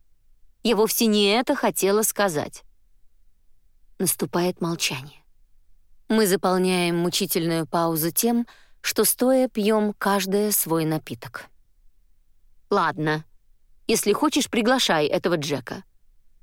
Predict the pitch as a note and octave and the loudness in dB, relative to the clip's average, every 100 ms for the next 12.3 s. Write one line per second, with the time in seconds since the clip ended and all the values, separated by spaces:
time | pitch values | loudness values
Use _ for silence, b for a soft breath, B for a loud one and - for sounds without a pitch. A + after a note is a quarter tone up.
0 | - B3+ B3+ D#4+ E4+ D#4+ G3+ E3+ D#3+ F#3 | -2 0 4 4 4 2 2 2 2 2
1 | C4+ C4+ E3 - _ - _ A3 A3+ C#4+ | 2 2 -2 -8 _ -20 _ 0 2 4
2 | A#3+ G#3 G3 - - F#3 E3+ - _ - | 2 2 0 -4 -6 -8 -14 -20 _ -20
3 | - _ _ _ _ _ - - - - | -20 _ _ _ _ _ -20 -20 -20 -20
4 | - - _ - F3 D#3 - - D#3+ D#3+ | -20 -20 _ -4 -2 -2 -2 -2 0 0
5 | D3+ - E3 - - A3 A#3+ A3+ - E3+ | -2 -2 -4 -4 -2 0 0 -2 -2 -4
6 | E3+ D#3 D#3+ D#3 - C3+ - D#3+ - _ | -2 -2 -4 -6 -10 -12 -14 -18 -20 _
7 | - - _ - _ _ - - _ - | -20 -20 _ -20 _ _ -20 -20 _ -6
8 | G3+ A3 B3+ - A3+ A3+ B3 A3+ A3+ A3+ | -2 0 0 0 0 2 2 2 2 0
9 | - A#3+ - C4 F3 D3+ F3 - D#3 D3 | -2 -6 -2 -2 -2 -6 -6 -2 -2 -2
10 | - - - - - A#3 A3+ B3+ - D#3 | -4 -10 -10 -10 -6 -4 -2 -4 -4 -6
11 | - F3 E3 E3+ D#3+ - C4 A#3+ G#3+ A#3 | -6 -4 0 0 0 0 0 2 2 2
12 | G3+ F#3 F3 | 2 -2 -4